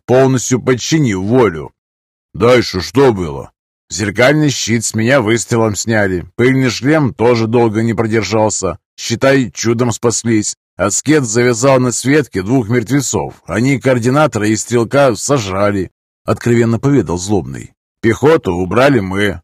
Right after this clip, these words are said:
Живыми они не давались. Подозреваю закладку на смерть. Опять-таки очень высокого уровня.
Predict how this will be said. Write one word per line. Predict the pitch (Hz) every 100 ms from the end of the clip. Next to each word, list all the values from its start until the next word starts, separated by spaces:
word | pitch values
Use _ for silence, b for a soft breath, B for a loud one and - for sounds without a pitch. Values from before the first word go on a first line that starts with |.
| -
Живыми | 95 117 131 165 113
они | 90 101 139 156
не | 113
давались. | 101 101 117 113 95 -
Подозреваю | - 113 120 120 127 147 143
закладку | 110 147 120 113 110 -
на | 110
смерть. | 113 110 110 104 98 -
Опять-таки | 80 135 127 117 87 82 110
очень | 120 120 110 107
высокого | 98 139 - 127 110 104 110
уровня. | 117 113 104 92 87 -